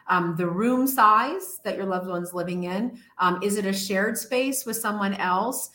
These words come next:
So those things go into it. According to, um, a twenty twenty-one,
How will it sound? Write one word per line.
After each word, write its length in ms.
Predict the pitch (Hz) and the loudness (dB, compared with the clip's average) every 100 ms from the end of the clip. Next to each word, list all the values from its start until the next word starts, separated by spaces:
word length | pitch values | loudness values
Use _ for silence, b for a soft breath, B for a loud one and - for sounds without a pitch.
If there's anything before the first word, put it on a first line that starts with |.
| b | b
So 160 | - 170 | -4 0
those 320 | 277 330 - | 4 2 2
things 380 | 302 262 247 - | 0 0 0 -2
go 200 | 214 202 | -2 0
into 320 | 196 196 190 | 0 0 0
it. 140 | 160 160 | -2 -4
According 560 | 196 277 277 302 294 277 | -2 2 2 2 0 0
to, 480 | 269 240 233 226 226 | -2 0 0 0 2
um, 240 | 185 180 185 | 4 2 0
a 60 | 202 | -6
twenty 300 | - 247 247 | -4 -2 -2
twenty-one, 1120 | - 233 226 226 - - 220 220 180 196 | -4 -4 -4 -6 -14 -2 2 2 2 -2